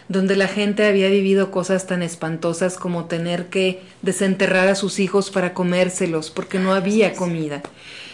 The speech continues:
porque no hay nada que empobrezca tanto a las ciudades, a los pueblos, como las guerras. Entonces, no tenían, por ejemplo, que comer, vivieron cosas terribles, mucha mortandad infantil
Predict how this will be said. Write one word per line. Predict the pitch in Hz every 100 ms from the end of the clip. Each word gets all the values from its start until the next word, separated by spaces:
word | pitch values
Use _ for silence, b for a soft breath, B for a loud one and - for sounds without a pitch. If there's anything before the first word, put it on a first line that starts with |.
| B
porque | 190 185 196
no | 196 202
hay | 208 220
nada | 214 202 208
que | 208 196 175 170 - -
empobrezca | 185 180 180 190 190 202 -
tanto | 208 196 202 202 185
a | 165
las | 160 160
ciudades, | 190 175 170 165 180 180
a | 165
los | 160 -
pueblos, | - 175 175 185 180
como | - 185 175
las | 170 165
guerras. | 175 185 180 156 - - B B B B B
Entonces, | 185 185 190 190 208 208 - B B
no | 208 233
tenían, | 240 214 202 208
por | 196
ejemplo, | 170 185 175 180
que | 190
comer, | 180 180 175 180 180 220
vivieron | 185 175 185 190
cosas | 190 175 180 175 -
terribles, | 180 165 190 190 175 170 170
mucha | 196 196 190 202
mortandad | 185 170 - 170 170 170 170 170
infantil | 190 165 165 160 165 175 175